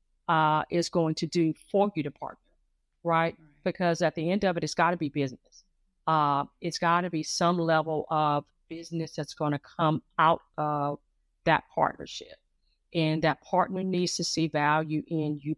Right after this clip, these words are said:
Speaker 1: partnering, in partnering, and vice versa.
Speaker 2: So what's next for you and your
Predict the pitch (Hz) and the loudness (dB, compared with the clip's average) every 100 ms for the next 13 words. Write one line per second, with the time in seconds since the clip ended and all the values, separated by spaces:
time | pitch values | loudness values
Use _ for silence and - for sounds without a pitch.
0 | _ 165 - 147 147 - 151 - 160 - | _ 0 0 -4 -6 -4 -6 0 0 0
1 | 156 143 147 - _ - 165 160 147 139 | -2 -2 -4 -8 _ -2 0 2 2 2
2 | - 143 - - - _ _ _ _ _ | -4 -8 -6 -10 -12 _ _ _ _ _
3 | _ - 226 202 180 185 240 240 - - | _ 0 2 2 2 2 2 2 -12 -20
4 | - 185 165 160 - - - - 180 - | -4 0 2 2 -2 -10 -10 -10 -12 -8
5 | - 151 151 151 147 143 - 147 160 165 | -2 0 2 4 4 2 -2 -2 2 2
6 | 165 170 - 143 143 139 131 135 135 131 | 2 2 0 0 2 2 2 0 0 0